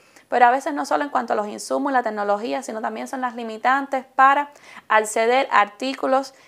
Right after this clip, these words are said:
eh, de investigación, acceder a páginas web que son también para la propia preparación de nuestros científicos, además de poder publicar, eh,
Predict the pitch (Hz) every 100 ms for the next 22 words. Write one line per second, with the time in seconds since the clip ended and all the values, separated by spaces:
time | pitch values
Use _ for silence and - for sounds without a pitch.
0 | _ - 214 214 220 214 214 220 214 262
1 | 254 233 - 220 247 240 254 262 226 214
2 | 294 - 233 220 262 247 277 262 277 302
3 | 226 202 - 233 254 285 233 220 202 208
4 | - 233 262 285 - - _ 226 226 226
5 | 254 247 220 214 269 277 294 294 302 -
6 | _ - 220 226 226 262 - 262 226 233
7 | 302 - 127 117 110 - 139 156 - _
8 | _ _ 220 214 208 202 208 196 196 196